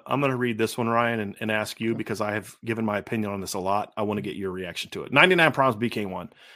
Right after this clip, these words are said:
Speaker 1: When Ryan Day opens his mouth, he proves Jim Harbaugh correct that some people are born on third base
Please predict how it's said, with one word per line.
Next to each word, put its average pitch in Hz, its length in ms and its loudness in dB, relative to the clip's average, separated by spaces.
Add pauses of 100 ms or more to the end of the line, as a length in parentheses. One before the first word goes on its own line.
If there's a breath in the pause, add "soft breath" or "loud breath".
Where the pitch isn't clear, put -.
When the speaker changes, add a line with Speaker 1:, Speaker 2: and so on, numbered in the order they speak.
(220 loud breath)
Speaker 1:
When 107 140 0
Ryan 151 260 8
Day 156 80 8
opens 147 280 6
his 123 120 -2
mouth, 156 420 6
he 123 140 -4
proves 120 240 0
Jim 127 160 4
Harbaugh 139 340 4
correct 135 380 2
that - 140 -8
some 131 240 2
people 135 320 -2
are 101 80 -2
born 123 280 0
on 104 140 -2
third 123 340 -2
base 139 380 0